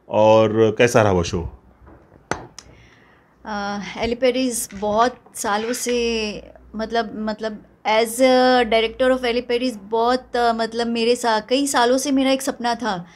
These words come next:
Speaker 2: कि मैं एक सेमिनार कंडक्ट करूँ, एक फैशन शो कंडक्ट करूँ। But first I have to, मतलब, आ, make, आ, my, आ, stand, एक इमेज मार्केट में। And I brought एली पेरीज इतना, आ,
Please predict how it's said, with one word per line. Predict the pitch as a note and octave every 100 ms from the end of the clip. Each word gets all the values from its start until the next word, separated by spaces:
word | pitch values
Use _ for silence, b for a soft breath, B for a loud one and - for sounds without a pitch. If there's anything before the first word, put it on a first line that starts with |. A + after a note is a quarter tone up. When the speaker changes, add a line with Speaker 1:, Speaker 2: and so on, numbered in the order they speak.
| b b -
Speaker 2:
कि | B3
मैं | A#3 A#3
एक | G#3+ A3
सेमिनार | A3+ G#3 G#3+ A3
कंडक्ट | A3+ A3 A3 -
करूँ, | G#3 G#3+ -
एक | G#3
फैशन | - G3+ A3
शो | G#3 A3
कंडक्ट | A3 G3+ G3+
करूँ। | F#3+ F3+ F3 - b b b b b
But | G3+ A3 - A#3
first | B3+ B3+
I | A#3+ A#3
have | A#3
to, | B3+
मतलब, | A#3+ A3+ A#3 G#3+ F#3+
आ, | A3 A3
make, | A3 A3 A#3 A#3+ A#3+
आ, | A3+ A3+
my, | A3+ A3+ - _
आ, | D#3+ G3+ G3+
stand, | G3 - A3 G#3 F3 - _ _ _ -
एक | G3 -
इमेज | G#3+ A3+ A3+ -
मार्केट | G#3 G3+ G3 G3+
में। | G#3 G3 F3 b b b b b b - G3+
And | G#3 G#3+
I | A3+
brought | G3 G#3+ C4
एली | B3 B3
पेरीज | B3 B3 C#4 A#3+
इतना, | B3 A#3 A3+ A#3 A#3+
आ, | A3+ - G#3 G3+